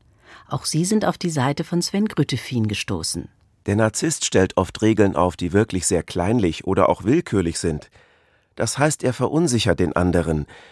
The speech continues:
Speaker 2: Er versucht ständig über die Entwertung, über das Aufstellen von Regeln und über die permanente Kontrolle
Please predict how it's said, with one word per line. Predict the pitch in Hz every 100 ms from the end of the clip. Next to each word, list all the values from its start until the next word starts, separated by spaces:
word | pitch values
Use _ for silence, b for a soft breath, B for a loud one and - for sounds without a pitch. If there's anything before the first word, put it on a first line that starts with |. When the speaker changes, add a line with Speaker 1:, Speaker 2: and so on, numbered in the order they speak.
| B B B
Speaker 2:
Er | 120
versucht | 127 123 143 127
ständig | - 127 170 143 -
über | 85 87
die | 92
Entwertung, | 90 87 104 113 - 98 90 b b b
über | - 71 85
das | 85
Aufstellen | - 101 - - 90 85
von | - 92
Regeln | 90 107 120 120 117
und | - 143
über | - 101
die | 92
permanente | - 127 139 131 104 104 120
Kontrolle | 107 123 - 113 110 85